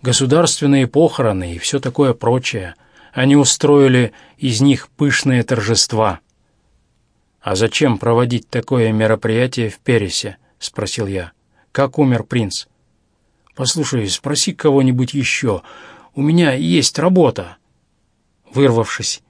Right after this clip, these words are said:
из моей хватки, он принялся вновь обихаживать толпу. «Ну как, пойдем на похороны?» — спросил я Олмейн. «Лучше не надо». «Как скажешь».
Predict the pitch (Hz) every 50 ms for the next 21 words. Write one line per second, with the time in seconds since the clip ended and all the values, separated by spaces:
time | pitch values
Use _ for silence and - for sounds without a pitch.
0 | _ _ _ 113 104 - 110 104 107 107 104 95 - - 120 127 135 139 - _
1 | - 131 127 - _ _ _ _ _ _ _ - 131 135 131 123 131 127 127 127
2 | 117 107 - 139 120 110 113 117 127 135 127 - - _ - - _ - 117 113
3 | 110 - - 120 110 98 110 104 110 107 - _ - 120 110 107 - - 107 92
4 | - - _ _ _ _ _ _ _ _ _ _ _ _ _ _ _ _ _ _
5 | _ - 101 98 101 - - 98 101 - - _ _ _ _ _ _ _ _ _
6 | _ _ - 107 101 101 95 104 113 120 127 127 127 123 - 127 107 - - 113
7 | 101 98 90 87 85 - _ _ _ _ _ _ - - - - - 113 - -
8 | - 117 107 107 107 104 104 - 117 117 110 104 98 98 95 92 90 87 87 -
9 | _ _ _ _ _ _ _ _ _ _ _ _ _ _ _ _ _ _ _ _
10 | _ _ _ _ - 107 101 113 139 147 - - - - 143 135 131 123 104 92
11 | 90 90 92 90 90 87 - _ _ _ _ _ _ _ _ _ _ _ _ _
12 | _ _ _ _ _ - - - - - _ _ _ _ _ - - - - -
13 | - - - - 85 82 85 82 - - - -